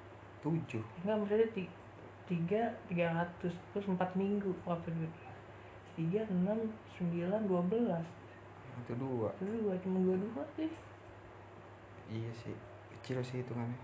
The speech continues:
Speaker 2: Siapa?
Speaker 1: Kayak
Speaker 2: Dulu tuh
Speaker 1: dikerjain gitu.
Speaker 2: Iya, gue kerja di mana? Pondok Indah.
Speaker 1: Buset. Belum ongkosnya.
Speaker 2: Makanya.
Speaker 1: Belum duit bensin.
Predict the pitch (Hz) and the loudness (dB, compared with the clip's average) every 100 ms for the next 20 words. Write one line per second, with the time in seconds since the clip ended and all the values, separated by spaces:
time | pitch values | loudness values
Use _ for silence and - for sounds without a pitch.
0 | - - 190 - 165 180 208 - - - | -10 -12 -12 -6 -4 -2 -6 -10 -14 -14
1 | - - 170 170 180 247 117 110 127 123 | -16 -4 2 6 6 6 6 6 4 2
2 | 117 113 - 240 240 202 294 302 240 226 | 0 -2 0 0 2 2 0 0 0 2
3 | 302 240 208 185 202 - - 294 190 160 | 4 6 6 4 2 2 2 6 8 6
4 | - - - - - - - - - - | 2 -10 -14 -14 -14 -6 -4 -2 2 2
5 | - - - - - - - - - - | 0 -12 -14 -14 -14 -14 -14 -12 -12 -12
6 | - 98 156 156 135 170 123 - 113 107 | 2 6 6 6 6 8 6 4 0 2
7 | 170 180 - 330 196 165 160 - - - | 0 0 -2 -4 -2 0 -2 -4 -12 -10
8 | 107 101 160 151 - - - - 104 113 | 0 2 4 0 -4 -10 -12 -8 -4 -2
9 | 113 156 143 120 107 | 4 6 6 4 0